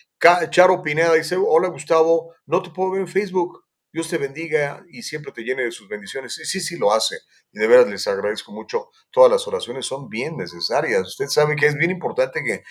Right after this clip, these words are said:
entre todos oremos unos por otros, nos ayudemos unos a otros, nos edifiquemos unos a otros, independientemente de sus puntos de vista,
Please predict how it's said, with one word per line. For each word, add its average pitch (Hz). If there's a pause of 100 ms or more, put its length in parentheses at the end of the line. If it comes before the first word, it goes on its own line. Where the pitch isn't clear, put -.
(200)
entre 104
todos 147
oremos 127
unos 135
por 101
otros, 143
nos 107
ayudemos 113
unos 117
a -
otros, 98 (220)
nos 113
edifiquemos 107
unos 120
a 98
otros, 101 (200)
independientemente 143
de 143
sus -
puntos 131
de 107
vista, 113